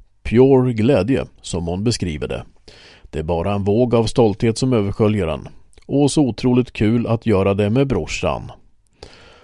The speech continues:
Av godtagbara skäl uteblev Rasmus Vrano från firandet i Solna eftersom han var kvar i Italien och tävlade med curlingherrarna i lag Edin. I måndags stod det dock klart att laget missar slutspelet.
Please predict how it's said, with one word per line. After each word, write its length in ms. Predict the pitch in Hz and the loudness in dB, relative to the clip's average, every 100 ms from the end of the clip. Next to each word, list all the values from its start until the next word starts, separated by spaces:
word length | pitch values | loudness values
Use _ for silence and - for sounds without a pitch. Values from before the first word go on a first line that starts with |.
| _ | _
Av 320 | - 87 92 | -4 -2 0
godtagbara 720 | 101 104 92 - 95 92 101 123 | -2 -2 -4 -4 -2 0 2 2
skäl 320 | - 113 135 | 2 2 2
uteblev 560 | 139 120 - 92 113 123 | 0 -2 -2 0 0 2
Rasmus 440 | 117 117 - 120 | 0 0 0 -2
Vrano 440 | 131 123 98 113 131 | 2 4 4 2 0
från 240 | - 131 | 0 0
firandet 540 | 123 123 110 117 127 - | 2 0 2 0 -2 -2
i 100 | 127 | 0
Solna 500 | - 113 98 123 139 - | 2 2 2 0 0 -6
eftersom 420 | 123 123 123 123 | -8 -4 -2 0
han 100 | 135 | 0
var 100 | 147 | 0
kvar 340 | - 107 104 113 | -2 0 2 2
i 60 | |
Italien 600 | 127 113 117 127 73 58 - - - | 0 4 4 2 -2 -6 -14 -20 -20
och 200 | - 90 | -10 -4
tävlade 480 | 101 85 90 107 113 | 0 0 0 0 2
med 280 | 110 110 - | 2 0 0
curlingherrarna 880 | 135 92 92 98 107 113 117 113 113 | 2 2 0 0 2 2 0 0 0
i 140 | 127 | 0
lag 380 | 107 95 104 104 | 0 0 0 -2
Edin. 520 | 87 127 139 78 64 - - - - - - _ - | -4 -2 -4 -6 -10 -14 -18 -20 -20 -20 -20 _ -14
I 120 | 76 | -10
måndags 560 | 76 87 117 127 - | -6 -4 2 2 2
stod 260 | 127 139 131 | -4 0 4
det 140 | 131 | 4
dock 220 | 123 123 - | 4 2 -2
klart 460 | - 107 127 - - | -2 2 2 -2 -8
att 140 | 147 | 0
laget 460 | 120 107 117 120 - | 4 6 4 0 -2
missar 460 | 143 117 - 135 | -2 0 2 2
slutspelet. 880 | 120 98 80 - 90 82 62 - - | 2 -2 -6 -8 -6 -4 -6 -12 -20